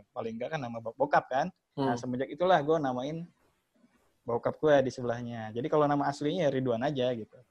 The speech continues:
Speaker 2: Oh.
Speaker 1: Gitu kira-kira,
Speaker 2: Nah,
Speaker 1: Cok.
Speaker 2: sementara gue tahu lu nama Ridwan Bahri kan dari dulu bukannya?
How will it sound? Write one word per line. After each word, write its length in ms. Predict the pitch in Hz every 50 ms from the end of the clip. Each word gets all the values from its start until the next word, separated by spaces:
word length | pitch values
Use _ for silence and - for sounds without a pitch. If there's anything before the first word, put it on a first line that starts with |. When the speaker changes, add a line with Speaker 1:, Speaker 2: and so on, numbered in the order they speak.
| _ _ -
Speaker 2:
Oh. 300 | 175 143 135 135 135 131 131
Speaker 1:
Gitu 240 | 151 175 175 175 160 143 127
kira-kira, 260 | - 131 135 143 131
Speaker 2:
Nah, 100 | 131 127
Speaker 1:
Cok. 200 | - 135 117 110
Speaker 2:
sementara 340 | - - 143 151 147 160 196 208
gue 180 | 202 226 320 -
tahu 280 | - 233 208 220 226 220 190 139 107 87 82 151
lu 220 | 165 156 165 165 165
nama 300 | 156 156 151 151 156 156 151
Ridwan 400 | 151 147 143 139 131 135 135 135
Bahri 260 | 131 127 131 208 285
kan 100 | 427 381
dari 240 | 277 143 131 127 123
dulu 300 | 143 214 220 139 117 117
bukannya? 320 | 117 107 117 113 110 107